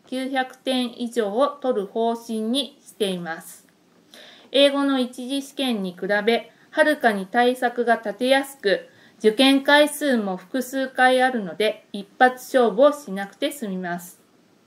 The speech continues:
英語の一次試験で合格した際は、過去問のうち和文英訳の部分のみ、すべての選択肢について、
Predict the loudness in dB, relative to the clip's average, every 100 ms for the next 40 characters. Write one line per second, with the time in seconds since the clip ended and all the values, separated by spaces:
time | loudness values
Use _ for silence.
0 | _ _ _ _ -20 -20 -20 -20 -20 -20
1 | -20 _ 6 6 6 2 0 -4 -6 -12
2 | -10 -4 -4 -4 -8 -4 -2 0 0 0
3 | 2 6 6 4 -4 -6 -6 -4 -2 0
4 | 0 2 2 0 -2 _ _ _ -10 4
5 | 4 6 2 0 -2 -4 -6 -6 -6 -6
6 | _ _ 0 0 0 -2 -2 -2 0 0
7 | -2 -6 -6 -2 0 0 -2 -2 -2 -2
8 | -4 -12 _ _ -4 0 2 2 4 2
9 | 2 0 -2 0 -2 -2 -10 -12 -6 -6
10 | -6 -6 -6 -2 -4 -4